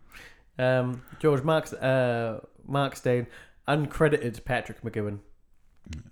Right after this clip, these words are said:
Speaker 1: Probably. Oh, also, I don't think I wrote a note of this.
Speaker 2: Yeah.
Speaker 1: Initially, this episode was over two hours long.
Speaker 2: Well, yeah, I'd
Speaker 1: And
Speaker 2: heard
Speaker 1: it shows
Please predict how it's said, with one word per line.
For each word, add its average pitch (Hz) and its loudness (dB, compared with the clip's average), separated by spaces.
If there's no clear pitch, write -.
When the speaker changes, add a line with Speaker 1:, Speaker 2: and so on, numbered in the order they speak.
Speaker 1:
Probably. 104 -6
Oh, 175 10
also, 147 6
I 147 4
don't 165 2
think 156 4
I 139 6
wrote 143 4
a - -2
note 156 6
of 110 -6
this. 123 -2
Speaker 2:
Yeah. 98 -2
Speaker 1:
Initially, 160 2
this 135 0
episode 123 0
was 170 -4
over 180 0
two 196 0
hours 180 0
long. 170 0
Speaker 2:
Well, 180 2
yeah, 170 0
I'd 151 -2
Speaker 1:
And 165 4
Speaker 2:
heard 175 8
Speaker 1:
it - 0
shows 160 6